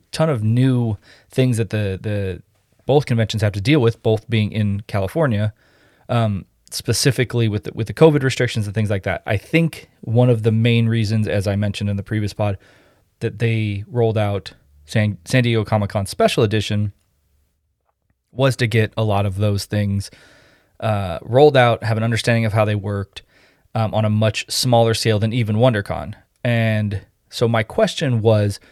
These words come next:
with no updates, w-, almost a month before WonderCon, is WonderCon gonna happen? Um, something that, that was happening that we didn't talk about at all on that pod, um, was the fact that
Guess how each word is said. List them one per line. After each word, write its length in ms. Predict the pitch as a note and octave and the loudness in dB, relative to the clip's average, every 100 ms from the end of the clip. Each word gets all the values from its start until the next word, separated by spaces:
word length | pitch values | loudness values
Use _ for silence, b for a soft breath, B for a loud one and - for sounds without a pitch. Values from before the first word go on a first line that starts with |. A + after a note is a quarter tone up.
| b b b | b b b
with 260 | - A#2 - | -2 -2 0
no 460 | G#2+ A2 G#2 G2+ - _ _ _ _ _ _ - | 0 0 0 -4 -10 _ _ _ _ _ _ -8
updates, 480 | G#3 - G2+ G2 - | -8 -2 -2 -2 -8
w-, 520 | - - - - B2+ | -16 -16 -14 -14 -6
almost 340 | - E3+ D#3+ A#2 | 0 2 2 2
a 60 | |
month 380 | A2 B2 C#3+ - | 2 2 0 -2
before 360 | A2+ - B2 G#2+ | -4 0 0 2
WonderCon, 460 | C#3 C3+ - G2+ - | 0 0 0 -2 0
is 160 | C#3 | 0
WonderCon 480 | A#2 A2+ G#2+ A2 G2 | 0 -2 0 -2 -2
gonna 120 | G2+ | -2
happen? 380 | G2+ A2 - A2 b b b b b - | -2 -2 -4 -12 b b b b b -2
Um, 240 | B2 A2 | 0 0
something 400 | F3+ F3 E3 B2+ | -2 0 0 0
that, 180 | A2+ - _ - | -2 -6 _ -4
that 180 | B2 G2 | -2 -2
was 360 | A#2 G2+ - - | -4 -4 -8 -10
happening 380 | - C3 - A#2+ | 0 0 2 -2
that 200 | G#2+ - _ _ _ | -2 -8 _ _ _
we 160 | A2 A#2+ | -2 0
didn't 180 | A#2+ F#2 | 0 0
talk 220 | A2+ A2 | 0 0
about 200 | G#2+ G2+ | 0 0
at 60 | G#2+ | 4
all 180 | G#2 G#2+ | 4 4
on 240 | A#2+ A2+ | 2 4
that 240 | G#2+ G2 | 0 -2
pod, 420 | - G2 F#2+ A2 - _ _ - | -6 -4 -4 -6 -12 _ _ -4
um, 400 | A2 G#2+ G2+ G2 b b b - | -2 -2 -2 -6 b b b -2
was 440 | A#2 A2+ A2 G2+ | 2 2 2 -4
the 140 | A2+ A2 | -6 -6
fact 440 | - A2+ A2 - | 0 0 -2 -8
that 440 | A2 A2+ G#2 - | -6 -4 -4 -6